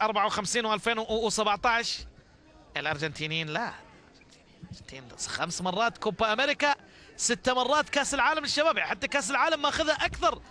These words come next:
من كأس أمريكا اللاتينية. كرة ذهبت من فيريرا إلى خارج أرضية الملعب. فريقين مثل ما ذكرنا كانوا في مجموعة واحدة في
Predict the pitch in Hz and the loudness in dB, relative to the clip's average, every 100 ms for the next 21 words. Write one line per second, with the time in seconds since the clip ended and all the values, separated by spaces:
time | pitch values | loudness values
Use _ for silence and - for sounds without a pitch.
0 | - - 214 262 277 262 262 254 240 233 | -20 -8 -8 0 0 2 0 0 0 0
1 | 226 202 202 180 170 165 - - - - | 0 0 -2 -2 -2 -4 -6 -20 -20 -20
2 | - - - - - - - - 240 254 | -18 -18 -18 -18 -18 -20 -10 0 2 4
3 | 294 285 269 285 240 285 311 294 254 - | 4 2 0 -4 0 4 4 4 2 2
4 | 240 214 220 196 214 208 175 180 - - | 0 2 -2 -2 -4 0 0 -2 -8 -18
5 | - - - 185 202 240 240 226 247 240 | -18 -18 -4 -2 2 0 0 0 0 0
6 | 247 285 277 254 247 254 254 247 285 269 | 0 0 2 0 -2 -2 -2 0 2 4
7 | 302 302 247 220 220 | 2 2 0 -2 -6